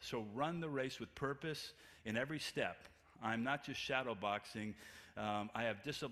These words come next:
I discipline my body like an athlete, training it to do what I should. You know, w-, we're called not to get a participation award. We're called to win.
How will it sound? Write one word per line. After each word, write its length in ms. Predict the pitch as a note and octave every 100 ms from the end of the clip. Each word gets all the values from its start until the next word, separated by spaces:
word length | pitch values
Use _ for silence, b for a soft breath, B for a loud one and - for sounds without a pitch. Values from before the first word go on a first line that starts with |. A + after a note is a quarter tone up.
| A2+
I 60 | G#2
discipline 460 | D3 D3 C#3 C3+
my 140 | A#2 G2+
body 300 | A2+ B2+ B2
like 200 | G2 G2+
an 100 | A2+
athlete, 540 | C#3 C#3+ C3+ C3 B2
training 380 | - C#3+ C#3 B2+
it 120 | A#2
to 60 | A2+
do 380 | G2+ A2 G#2+ G#2+ - -
what 160 | G#2
I 100 | F#2+
should. 340 | F2+ - F2+ D#2 D#2+ - B B B B B
You 80 | A2+
know, 60 |
w-, 180 | G2 A2+ -
we're 240 | B2 D3+
called 680 | C#3+ - E3 E3+ E3+ D3 A#2+ - - - _ _ B B B -
not 460 | A#2 B2+ D#3 F3+ F3+ - -
to 120 | - C3
get 140 | C3
a 60 | B2+
participation 880 | - A2+ A#2 - - A2 A#2 C#3
award. 420 | C#3 C#3 D3 F3 D#3+ B B B
We're 140 | C#3+ C#3+
called 340 | - D3 F3
to 80 | C#3
win. 240 | A#2 D3+